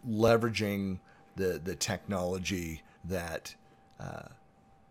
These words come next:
I'm assuming you manage within your organization. If you're listening to this, this podcast, generally we're technologists, we're, we work within I T somewhere. The problem is that change itself, it's in,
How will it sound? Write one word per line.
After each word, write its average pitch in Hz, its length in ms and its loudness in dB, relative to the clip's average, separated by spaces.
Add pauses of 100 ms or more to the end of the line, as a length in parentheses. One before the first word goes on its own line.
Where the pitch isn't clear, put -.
(240)
I'm 90 140 -4
assuming 123 640 8
you 104 180 2
manage 98 480 0
within 82 260 -4
your 73 120 -6
organization. 78 640 -10 (240)
If - 60 -8
you're 117 100 4
listening 104 360 -2
to 58 60 -12
this, - 220 -10 (400)
this 71 120 -6
podcast, 117 840 4 (200)
generally 120 520 4
we're 90 160 -6
technologists, 95 800 -2
we're, 82 320 -6 (280)
we 95 120 -4
work 95 520 -6
within 87 480 -6
I 85 140 -6
T 78 240 -6
somewhere. 73 440 -10 (2000)
The 143 80 4
problem 214 500 12
is 143 160 8
that 123 320 6
change 156 520 4
itself, 120 580 4
it's 113 140 -2
in, 120 200 0